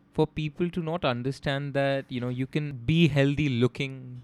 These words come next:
you can be successful in your appearance,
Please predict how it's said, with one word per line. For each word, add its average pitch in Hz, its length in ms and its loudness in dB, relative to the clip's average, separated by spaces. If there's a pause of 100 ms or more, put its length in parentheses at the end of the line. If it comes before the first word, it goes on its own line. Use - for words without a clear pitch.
you 123 180 -4
can 131 280 -4
be 131 340 0
successful - 960 -4
in 120 160 -8
your 120 180 0
appearance, 117 760 -6